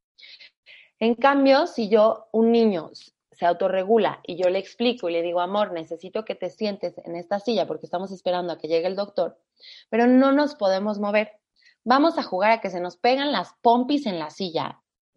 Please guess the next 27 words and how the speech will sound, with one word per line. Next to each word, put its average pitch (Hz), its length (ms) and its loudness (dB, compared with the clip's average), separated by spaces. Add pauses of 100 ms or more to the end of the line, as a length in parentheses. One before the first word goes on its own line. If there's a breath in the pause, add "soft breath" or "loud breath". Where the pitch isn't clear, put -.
(460 soft breath)
Y 208 120 2
mientras 226 320 4
están 330 220 2 (100)
pegadas 311 400 4
las 214 180 -2
pompis 220 400 -4
en 180 140 -6
la 156 100 -8
silla, 175 400 -4
tenemos 202 340 -8
que - 200 -8
contar 185 340 -6
cuántos 185 340 -10
focos 160 340 -10
hay 151 120 -8
en 151 80 -14
el 147 100 -16
techo, 196 280 -6
tenemos 160 320 -12
que - 120 -16
contar 147 300 -8
este 151 240 -14
cuento, 202 300 -2
tenemos 165 340 -10
que - 100 -8
ver 156 160 -2
este, 147 360 -10